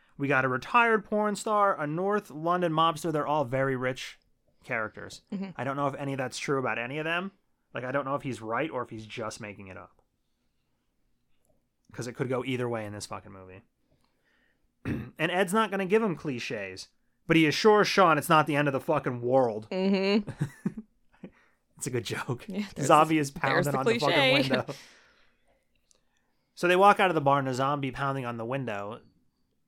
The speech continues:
Speaker 1: has a person up against the wall. They think they're just making out, but she's actually eating the dude.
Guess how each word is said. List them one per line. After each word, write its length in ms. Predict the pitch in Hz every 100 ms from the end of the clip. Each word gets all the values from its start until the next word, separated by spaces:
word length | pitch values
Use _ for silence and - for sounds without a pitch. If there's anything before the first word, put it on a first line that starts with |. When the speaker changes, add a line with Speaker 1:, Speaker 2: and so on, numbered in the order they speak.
| _ -
Speaker 1:
has 240 | 135 127
a 40 | 120
person 360 | 131 120 135
up 100 | 120
against 220 | 120 113
the 60 | 127
wall. 220 | 117 117
They 140 | 120 127
think 220 | 214 214
they're 100 | 143
just 180 | 131 151
making 280 | 135 117
out, 320 | 117 123 113 113
but 360 | 113 110 113
she's 160 | 117 123
actually 340 | 123 117 113
eating 260 | 110 107 104
the 80 | 104
dude. 260 | 104 104